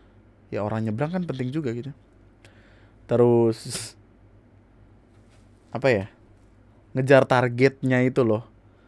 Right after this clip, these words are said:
Kemarin kita nonton apa deh? Eh, oh nih. World's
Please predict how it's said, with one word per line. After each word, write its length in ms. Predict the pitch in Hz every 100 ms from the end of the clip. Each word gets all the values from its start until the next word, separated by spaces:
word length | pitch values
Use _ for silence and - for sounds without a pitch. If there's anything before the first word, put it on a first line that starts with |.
| - - _ _ _ _ _ _ _ - _ - - - - -
Kemarin 460 | - 104 110 143 131 -
kita 200 | 117 147
nonton 240 | 143 127
apa 200 | 104 - 147
deh? 160 | 170 - _ _ _ _ _ _ _ _ - _ _ _
Eh, 760 | - 107 104 104 104 104 107 98 - - - - _ _ _ _ _ _ _ _ _ _
oh 60 | 127
nih. 160 | 120 101 _ - _ - - _ _ _
World's 800 | 135 143 160 170 165 - - -